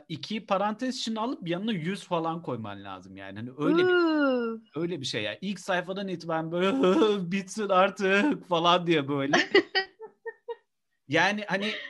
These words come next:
Speaker 1: Ömer Seyfettin'de bile işte kolunu kesiyor, bir şeyler yapıyor, kaşağı
Speaker 2: Hı.
Speaker 1: var falan filan. Onlar var ya,
Speaker 2: Hı hı.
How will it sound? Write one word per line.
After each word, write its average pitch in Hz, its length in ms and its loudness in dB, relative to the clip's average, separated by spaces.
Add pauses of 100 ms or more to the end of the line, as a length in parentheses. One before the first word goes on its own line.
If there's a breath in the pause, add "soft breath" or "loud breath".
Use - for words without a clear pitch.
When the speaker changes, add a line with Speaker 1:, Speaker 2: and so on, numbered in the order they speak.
(140)
Speaker 1:
Ömer 196 300 2
Seyfettin'de 226 760 -4
bile 202 240 -6
işte 165 340 -2
kolunu 131 360 -4
kesiyor, 131 540 -4
bir 120 60 -10
şeyler 123 340 -4
yapıyor, 131 340 -8
kaşağı 131 320 6
Speaker 2:
Hı. 123 140 4
Speaker 1:
var 135 300 -8
falan 127 300 -4
filan. 139 340 -2
Onlar 147 340 0
var 254 260 0
ya, 151 160 0
Speaker 2:
Hı 226 40 -4
hı. 262 120 -8